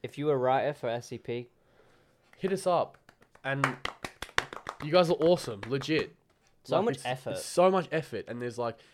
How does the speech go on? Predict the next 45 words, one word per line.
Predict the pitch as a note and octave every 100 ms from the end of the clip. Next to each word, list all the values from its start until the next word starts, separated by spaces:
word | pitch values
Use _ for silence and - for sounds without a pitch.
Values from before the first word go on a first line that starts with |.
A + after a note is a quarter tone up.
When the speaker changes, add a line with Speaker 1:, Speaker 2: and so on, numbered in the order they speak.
| -
Speaker 2:
there's, | C3
uh, | B2 B2+
that's | C#3 D3
the |
thing | C#3+ C#3
as |
well. | C3
There | A#2 A#2+
are | A#2+
certain, | - C#3 -
people | D3 C3+
know | C3 B2 A#2+
writers | G#2+ G#2+ G2 E2
'cause | - A2
they | G2+
continually | G2 - - A#2 A2 G2+
do. | F#2 G2+ F#2+
They, | F2+
they | F#2 A2
have | G#2+
multiple | G2+ G#2+ - -
articles | F2+ F#2+ - F#2+
that | -
they've | D#2+ E2
published. | G2 D#2+ E2 - - _ _ _
Speaker 1:
Yeah. | - G2 D2+ G2 -
Speaker 2:
You | G#2+
know? | G#2 A#2 D3+ - _ _ _ -
Speaker 1:
I'll | D#3+ F#3
look, | A3+ A3 -
I | D#3+ F3
think | A3
I | C4
watched | A#3+ A3 -
one | C3+ C3+ C#3+ C#3
video. | B2+ A#2+ A2+ A2+ A2
I | B2+
think | D3 D#3+
it |
was | C#3 C#3
by | C3+ B2+ A#2+ A#2 A2 A2 _ _ _ _ _ _ _ _ _ _ _
Down | C#3 D3+ E3
the | C#3+
Rabbit | B2+ B2+ G#2
Hole. | A2 G2+ F#2+ F#2+